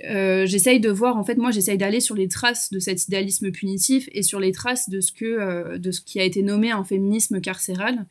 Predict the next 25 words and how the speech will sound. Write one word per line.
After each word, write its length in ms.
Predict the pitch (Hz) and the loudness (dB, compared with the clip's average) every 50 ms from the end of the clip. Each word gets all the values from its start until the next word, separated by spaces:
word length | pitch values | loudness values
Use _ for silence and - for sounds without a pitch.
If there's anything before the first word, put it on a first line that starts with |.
| _ _ _ _ _ _ - | _ _ _ _ _ _ -14
c'est-à-dire 360 | - - 202 190 190 233 233 | -8 -4 -2 0 0 0 0
un 100 | 214 190 | 0 0
féminisme 560 | 185 190 190 190 202 220 254 247 - 208 190 | 2 2 2 4 4 4 4 4 4 0 -2
qui 180 | 180 - - 214 | -4 -2 -2 0
repose 580 | 196 190 185 180 - 247 262 262 233 196 180 | 2 4 2 2 4 4 4 4 4 2 2
sur, 460 | 180 - - - - 220 233 226 - - _ - - _ _ _ - - | 2 2 2 2 0 -2 -2 -2 -4 -12 _ -20 -20 _ _ _ -8 -4
euh, 440 | 190 180 175 170 165 170 170 170 175 | -2 0 0 0 -2 -4 -4 -2 0
l'État 420 | 185 196 202 185 226 226 247 254 254 285 _ - | 4 4 4 4 4 2 2 0 -2 -4 _ -8
et 160 | - - 202 | -2 0 2
sur, 380 | 190 - - - 214 214 196 190 | 4 4 2 2 -2 -2 0 0
euh, 200 | 180 180 180 180 | 2 2 2 2
des 160 | 180 190 185 | 2 2 2
instances 320 | 196 196 - - 226 226 - | 2 0 0 0 0 0 0
coercitives 600 | - 214 190 190 185 - 202 175 - 247 240 - | 0 0 -2 0 0 0 0 2 0 0 0 -2
que 100 | - 208 | -2 -4
la, 240 | 185 180 175 175 165 | -2 -2 -2 -4 -4
telles 180 | 160 196 196 | -4 -4 -4
que 80 | 185 208 | -2 -2
la 140 | 190 185 175 | -2 -2 -2
prison 320 | 180 - 214 196 220 226 | -4 -4 -4 -2 -2 -2
et 40 | 202 | -2
la 120 | 180 175 | -2 -4
police 340 | 160 - 185 180 214 247 247 | -4 -2 -2 0 2 0 0
pour, 340 | - - - 226 233 220 196 | -2 -4 -4 -4 -4 -2 -2
euh, 260 | 175 170 170 165 170 | -2 -2 -2 -4 -4